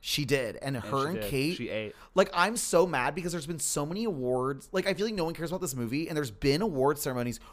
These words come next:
Speaker 1: where Melanie and Kate are both there.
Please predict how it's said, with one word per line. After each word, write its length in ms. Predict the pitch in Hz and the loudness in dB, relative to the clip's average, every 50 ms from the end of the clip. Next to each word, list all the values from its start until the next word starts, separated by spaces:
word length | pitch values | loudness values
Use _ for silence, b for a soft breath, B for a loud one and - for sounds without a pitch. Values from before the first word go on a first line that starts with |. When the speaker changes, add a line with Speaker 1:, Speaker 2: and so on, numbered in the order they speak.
| B B - | B B 0
Speaker 1:
where 260 | 123 143 170 226 262 | 4 6 8 8 6
Melanie 420 | 247 214 202 226 254 254 233 190 160 | 6 4 4 4 4 4 0 0 -2
and 120 | 151 147 | -4 -4
Kate 220 | - - 208 208 185 | -4 -4 -4 -2 0
are 100 | 160 151 | 0 0
both 440 | 135 117 127 170 233 233 - - 110 | 0 2 4 4 4 4 2 -4 0
there. 360 | - 156 208 165 95 - - | 2 2 2 2 0 -6 -10